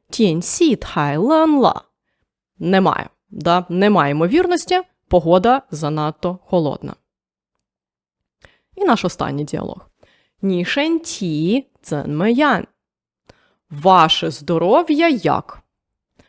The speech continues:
Wo shen qi bu tai hao. Tian xi tai zhe le, bu ai chi fan. Ай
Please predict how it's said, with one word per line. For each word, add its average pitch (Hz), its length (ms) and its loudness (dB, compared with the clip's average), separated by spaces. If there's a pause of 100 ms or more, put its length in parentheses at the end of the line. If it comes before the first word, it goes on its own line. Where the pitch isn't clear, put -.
(260)
Wo 160 260 -2
shen 285 260 2
qi 185 560 0 (300)
bu 349 160 8
tai 254 400 2
hao. 147 300 2 (500)
Tian 269 340 2
xi - 260 4 (200)
tai 269 300 4 (100)
zhe 349 220 6 (120)
le, 170 120 4 (460)
bu 247 140 4 (140)
ai 311 320 2 (200)
chi 214 180 0 (100)
fan. 202 300 2 (2000)
Ай 196 320 4